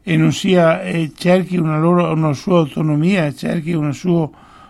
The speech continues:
sistema più o meno giusto, questo noi non stiamo qui a discuterlo, eh, di ess-, eh, cioè faranno di tutto per aggredirlo, ma questo aggressione, queste aggressioni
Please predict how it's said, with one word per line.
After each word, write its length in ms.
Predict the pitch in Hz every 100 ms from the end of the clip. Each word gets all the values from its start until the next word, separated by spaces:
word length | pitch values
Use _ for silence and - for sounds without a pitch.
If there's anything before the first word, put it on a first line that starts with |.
| _
sistema 800 | - - 139 - 180 180 170 208 - _ - _ _
più 160 | 175
o 160 | 175 156
meno 260 | 160 160
giusto, 320 | 156 214 - 156
questo 240 | 160 170
noi 160 | 160 160
non 420 | 160 160 151 143
stiamo 360 | - 165 160 139
qui 340 | 151 151 143 - _ _
a 100 | -
discuterlo, 800 | 160 180 - 170 151 165 175 180 - - - _ -
eh, 400 | 160 151 151 -
di 380 | 160 170 165 208
ess-, 340 | 185 170 -
eh, 260 | 202 151 127
cioè 280 | - 147 127 - - - _
faranno 360 | - 170 180
di 80 | 156
tutto 220 | 170 165
per 280 | - 165 175
aggredirlo, 720 | 175 180 160 156 147 175 190 - - -
ma 180 | - 160
questo 640 | 196 190 180 180 160 175 -
aggressione, 800 | - 160 156 147 - 180 185 156
queste 280 | - 185 175
aggressioni 640 | 156 147 131 170 170 151